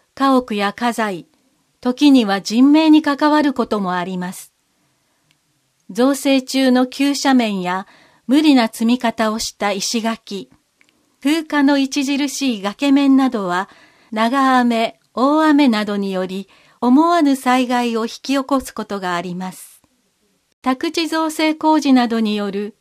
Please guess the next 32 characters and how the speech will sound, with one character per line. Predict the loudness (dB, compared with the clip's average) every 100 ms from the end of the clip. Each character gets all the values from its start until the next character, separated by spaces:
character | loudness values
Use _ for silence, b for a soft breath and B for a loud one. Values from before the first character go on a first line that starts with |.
| _
崖 | -6 -2 -2
崩 | 0 -2 0 0
れ | 0
や | -2 -4 b b b -2
土 | 0
砂 | 2 0
の | 0
流 | 0 0
出 | -2 -10 -2
と | 0
い | 0
っ | -4 _
た | -2 -2 -2 _ _ _
宅 | -6 -4 -6
地 | -6
災 | 0 0 2
害 | 0 0
を | -2
未 | -2 0
然 | 2 4
に | 4 4
防 | -2 0 0
ぐ | -2
た | -4 -4
め、 | -4 -6 b b b b b
府 | 0 2
は | 2 0 b b b -4
梅 | 0 2
雨 | 2
を | 4
前 | 4 4 2
に | 0 -4 -8